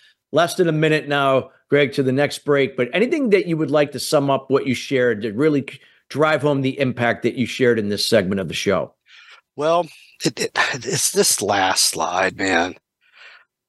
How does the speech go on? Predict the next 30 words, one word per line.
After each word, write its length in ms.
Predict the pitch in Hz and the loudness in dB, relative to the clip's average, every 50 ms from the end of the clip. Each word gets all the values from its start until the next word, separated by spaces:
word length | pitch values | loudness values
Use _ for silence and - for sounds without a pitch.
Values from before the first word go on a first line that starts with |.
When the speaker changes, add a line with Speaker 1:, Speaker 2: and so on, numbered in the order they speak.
| _ _ _ _ _ _ _ | _ _ _ _ _ _ _
Speaker 2:
There's 240 | _ 254 139 - - | _ -6 -2 -2 -2
three 200 | - - 190 202 | 0 0 -2 -4
parts: 380 | - - 151 127 110 - - 120 | 0 2 2 2 2 -2 -6 -8
manage, 640 | 117 131 139 147 151 156 165 165 139 - 127 117 104 | -4 -2 0 0 2 2 0 -2 -2 -4 -10 -4 -2
build, 320 | 135 127 131 131 131 123 | 0 0 2 0 0 -2
and 240 | 127 113 113 107 107 | -4 -8 -8 -6 -2
market. 500 | 104 101 92 - - - - - - - - _ _ _ _ _ _ | 0 0 0 -2 -4 -6 -8 -8 -10 -14 -14 _ _ _ _ _ _
Okay. 420 | 101 98 - - 131 117 113 113 107 | -12 -8 -4 0 2 2 2 2 0
So 220 | - - 127 113 113 | -2 0 0 0 -2
first 340 | - - - 214 214 - - | -2 -4 -4 -2 -2 -2 -2
of 100 | 202 156 | -2 0
all, 260 | 151 143 139 135 - _ _ _ _ _ | 2 2 2 0 -2 _ _ _ _ _
get 120 | - 269 | 0 0
in 60 | 254 | 0
the 60 | 247 196 | -2 -4
game, 460 | - 185 190 208 233 185 110 85 - _ _ _ _ _ _ _ _ _ _ | -2 0 0 0 0 -2 -6 -8 -14 _ _ _ _ _ _ _ _ _ _
you 100 | 127 131 | -4 0
know, 160 | 135 147 165 | 0 0 0
claim 380 | - - - 147 143 165 170 226 | 0 -2 -2 0 0 0 0 -2
your 100 | 226 196 | -4 -2
thing, 420 | - - 135 127 123 123 156 175 - - 247 - 156 - - - | 0 2 2 2 0 0 -4 -6 -2 -2 -2 -2 -2 -6 -6 -4
<laughs> 440 | - - - - - - 160 - - | -2 -2 -2 -2 -6 -10 -18 -12 -4
watch 400 | 139 123 135 170 - - - - | 0 2 2 2 2 0 -4 -4
your 80 | 226 | -4
reviews, 800 | 208 208 185 - 123 117 113 110 110 113 123 156 160 - - - - - | -4 -4 -2 -2 -2 -2 -2 -4 -4 -2 0 0 2 2 0 0 -4 -6
right? 320 | - 110 110 139 175 - - - _ _ _ _ - - - - _ | -2 2 2 2 2 0 -6 -14 _ _ _ _ -20 -20 -20 -20 _
Second 460 | - - - - 147 - - 208 190 - | -6 -2 0 0 2 2 0 -2 -2 -2
thing, 360 | 151 143 139 147 170 185 160 - - _ _ _ _ _ _ _ _ _ _ _ _ _ - | 0 0 2 0 -2 -4 -6 -10 -18 _ _ _ _ _ _ _ _ _ _ _ _ _ -8
build, 400 | 123 143 139 127 127 - - - - _ _ _ _ _ | -2 0 2 2 2 0 -2 -4 -10 _ _ _ _ _
ask 440 | - 127 123 143 151 - - - | -2 2 2 2 2 0 -4 -6